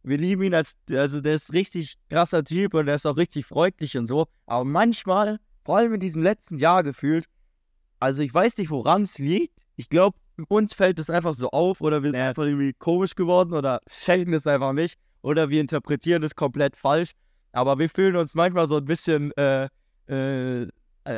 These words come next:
Speaker 1: Angst eingeflößt. Und, ähm,
Speaker 2: So kann man das gut beschreiben.
Speaker 1: ja, genau. Und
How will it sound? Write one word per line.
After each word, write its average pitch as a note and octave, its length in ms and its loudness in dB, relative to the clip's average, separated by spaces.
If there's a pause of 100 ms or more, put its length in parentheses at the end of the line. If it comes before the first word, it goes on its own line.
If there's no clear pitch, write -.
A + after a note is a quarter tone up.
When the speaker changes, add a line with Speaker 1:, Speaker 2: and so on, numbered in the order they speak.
Speaker 1:
Angst G3 500 2 (120)
eingeflößt. C#3 1040 -2 (500)
Und, D3+ 580 -2
ähm, D3 600 0
Speaker 2:
So E3+ 160 -8
kann F#3+ 180 -2
man G#3 100 2
das F#3+ 160 -4
gut F#3 120 -16
beschreiben. F#3 440 -2
Speaker 1:
ja, D3 420 2
genau. C#3+ 640 0
Und C#3+ 260 -2